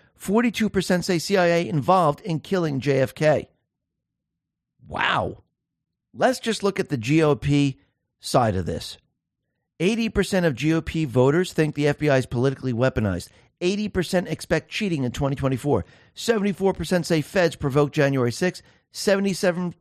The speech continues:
percent say the media are the enemy of the people. And now forty-eight percent of Republicans think the C I A, C I A helped kill J F K. So the majority of the people, they believe that the F B I provoked the Capitol riot.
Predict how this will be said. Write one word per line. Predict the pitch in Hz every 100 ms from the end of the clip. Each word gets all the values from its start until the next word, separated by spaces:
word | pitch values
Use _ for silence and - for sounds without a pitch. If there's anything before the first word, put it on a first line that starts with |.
| _ -
percent | 139 165 170
say | - 151
the | 139
media | 143 160 160
are | - 123
the | 120 -
enemy | 147 143 131
of |
the | 107
people. | 175 190 190 - -
And | 127 139
now | 170
forty-eight | 175 - 277 233 151
percent | 135 156
of | 127
Republicans | 120 135 139 147 - - -
think | 185 170
the |
C | 147 170
I | 151
A, | 156 - -
C | - 170
I | 147
A | 147 131
helped | 147 147 -
kill | 143 127
J | 123 120
F | -
K. | 123 107 85 _ _ _ _ _ _ _ -
So | 175 156
the | 135
majority | 123 156 214 262 202
of |
the | 131
people, | - 123 143 196 - _ _ _ _ _ _ _ _ _
they | 120 156
believe | 170 180 254 214 170
that | 175
the | 139 156
F | 160
B | 156
I | 151
provoked | 156 - 131 104 139 180 -
the | 117
Capitol | 151 131 123 113
riot. | 95 95 117 -